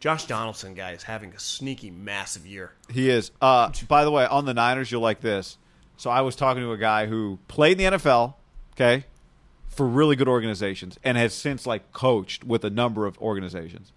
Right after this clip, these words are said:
Speaker 2: He
Speaker 1: Jason
Speaker 2: told me
Speaker 1: Garrett?
Speaker 2: No. He told me that the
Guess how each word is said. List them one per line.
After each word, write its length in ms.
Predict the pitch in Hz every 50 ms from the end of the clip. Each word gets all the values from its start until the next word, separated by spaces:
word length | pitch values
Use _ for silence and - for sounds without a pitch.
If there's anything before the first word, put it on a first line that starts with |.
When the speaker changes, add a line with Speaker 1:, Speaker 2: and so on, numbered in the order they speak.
| _ _ _ _ _ -
Speaker 2:
He 80 | 143 127
Speaker 1:
Jason 240 | 151 160 147 -
Speaker 2:
told 120 | 180 180 143
me 40 | 135
Speaker 1:
Garrett? 180 | 147 160 - - - - - - - - - _ _ _ _ -
Speaker 2:
No. 220 | 104 104 90 - - - - - - - - - -
He 140 | - 151 170
told 260 | - 202 190 185 165
me 380 | 156 143 127 113 107 104 107 110 - - - - - - - - - - 107
that 400 | 127 113 113 110 110 - - _ _ _ _ _ _ _ _ _ _ _ _ _ - - - -
the 440 | - 120 123 120 117 113 110 104 -